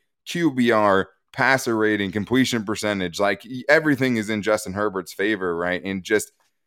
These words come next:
I, I hate people saying that it's jump balls that he's throwing, as if those weren't ridiculously hard throws that he had in that game. And I saw somewhere one big time throw. He had three big time throws on the first drive. <laughs>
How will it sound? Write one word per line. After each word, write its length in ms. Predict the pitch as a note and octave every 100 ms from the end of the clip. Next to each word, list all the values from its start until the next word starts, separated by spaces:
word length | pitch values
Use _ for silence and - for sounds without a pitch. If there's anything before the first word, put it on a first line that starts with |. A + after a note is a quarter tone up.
| _ _ _ _ _ _
I, 320 | D3 D#3+ D3+ D#3+
I 140 | D#3+
hate 280 | D#3 E3+ D3+
people 260 | D3+ C#3+ C#3
saying 280 | D3+ C#3 C3+
that 120 | B2
it's 160 | A#2+
jump 340 | F2+ F#2+ A#2 G#2+
balls 360 | G2 G2+ F#2 D#2+
that 160 | F#2+
he's 220 | F#2+ F#2+
throwing, 340 | - G#2 G#2 F#2
as 120 | F2+
if 140 | G#2+
those 220 | F#2 G#2+ F#2+
weren't 300 | G#2+ G2+ - _ _
ridiculously 760 | D3+ C3 D#3+ D#3 D3 C3 B2 B2
hard 320 | A2 A2 G#2
throws 360 | F#2 G#2 G2+ F2+
that 120 | F#2
he 80 | F#2
had 220 | F#2+ F#2+
in 80 | F2+
that 200 | F#2 E2+
game. 240 | F#2 E2
And 180 | F2 G2+ G#2+
I 120 | G#2
saw 220 | G#2+ A2+
somewhere 260 | A2 G#2+ G2+
one 300 | A2 A#2 G#2
big 220 | G#2+ G#2+
time 200 | G#2+ G2+
throw. 280 | - G2 G2 _ _ _ _ -
He 80 |
had 160 | A3 -
three 220 | D3+ F#3
big 240 | D#3 D#3+ D#3
time 180 | D3
throws 240 | C3+ C3+ C3
on 80 | A#2+
the 60 |
first 280 | F#2 A#2 A#2
drive. 420 | F#2+ G#2+ A#2+ F#2
<laughs> 40 | -